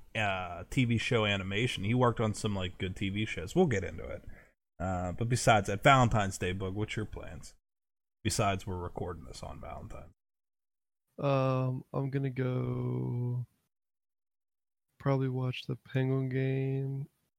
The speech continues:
Speaker 2: I'm gonna go snuggle with my cat, Marty.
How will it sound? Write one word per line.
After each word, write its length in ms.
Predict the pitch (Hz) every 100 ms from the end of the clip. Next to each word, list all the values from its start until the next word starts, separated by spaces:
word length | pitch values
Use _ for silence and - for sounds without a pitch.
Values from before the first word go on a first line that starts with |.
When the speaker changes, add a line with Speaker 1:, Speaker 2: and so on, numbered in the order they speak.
| _
Speaker 2:
I'm 280 | 131 127 127
gonna 200 | 127 127
go 280 | 127 123 117 _ - - -
snuggle 500 | 127 131 135 131 127
with 220 | 120 -
my 140 | 127
cat, 380 | 120 131 127 - -
Marty. 680 | 120 127 131 127 131 135